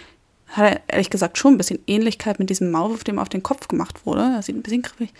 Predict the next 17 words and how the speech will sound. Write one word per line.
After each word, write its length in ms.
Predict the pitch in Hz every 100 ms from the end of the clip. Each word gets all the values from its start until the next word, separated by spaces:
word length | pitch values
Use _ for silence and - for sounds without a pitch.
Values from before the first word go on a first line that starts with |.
| - -
einfach 220 | 226 -
schlecht 260 | - 277 262
gelaunt 380 | 233 196 269 302
sieht 140 | 190
das 80 | 175
Viech 340 | - - -
auch 120 | - -
aus. 260 | 202 - - - - _ _
Hier, 240 | - 233 - _ _
warte 140 | 277 269
mal, 140 | 202 -
da 80 | 302
ist 120 | 277
es. 140 | - - - - -
Na, 120 | 320 - -
da. 160 | 277 240 - _ _ _ _ _ - - - - - _ _ -
Be-, 320 | 226 233